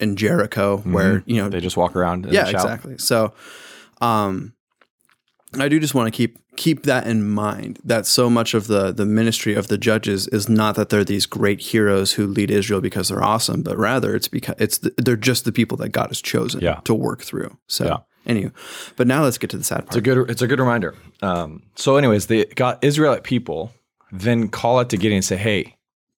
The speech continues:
Speaker 2: we want, we want you to lead us. We want you to rule us, you and your sons." In essence,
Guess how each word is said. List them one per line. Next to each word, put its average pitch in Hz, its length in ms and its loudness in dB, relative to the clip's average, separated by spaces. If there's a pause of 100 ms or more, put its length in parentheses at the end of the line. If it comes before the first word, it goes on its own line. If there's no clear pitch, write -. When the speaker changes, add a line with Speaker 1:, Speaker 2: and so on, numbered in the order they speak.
(360)
Speaker 2:
we 107 260 2
want, 117 260 2
we 117 100 4
want 120 300 0
you 104 240 4
to 98 60 0
lead 95 220 2
us. - 200 -8
We 101 80 0
want 107 180 2
you 110 80 0
to 98 80 2
rule 85 260 -2
us, - 140 -10
you 101 140 0
and 101 80 2
your 85 80 -4
sons." - 500 -8
In 110 140 0
essence, 123 460 0